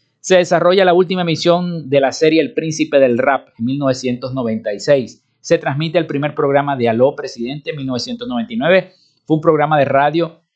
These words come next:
y luego de televisión moderado por el entonces presidente Hugo Chávez. También un veintitrés de mayo se funda, eh, el B N P Paribas en el año dos mil. Última emisión de Los o Desaparecidos en el dos mil diez.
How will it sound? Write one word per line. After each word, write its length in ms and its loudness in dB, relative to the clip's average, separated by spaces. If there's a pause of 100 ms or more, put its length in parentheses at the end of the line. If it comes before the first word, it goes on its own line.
y 160 0
luego 320 4
de 80 4
televisión 480 2
moderado 480 2
por 120 2
el 100 0
entonces 440 0
presidente 680 -10
Hugo 340 -8
Chávez. 460 -16 (200)
También 320 0
un 80 -2
veintitrés 440 0
de 80 2
mayo 200 2
se 140 0
funda, 540 0 (440)
eh, 440 2
el 520 -2
B 360 0
N 240 -2
P 240 0
Paribas 640 -2
en 240 -12
el 80 -4
año 180 -2
dos 180 -2
mil. 440 0 (260)
Última 420 2
emisión 600 -2
de 140 4
Los 340 4
o 80 -2
Desaparecidos 800 0
en 80 -4
el 80 -2
dos 160 0
mil 160 -14
diez. 400 0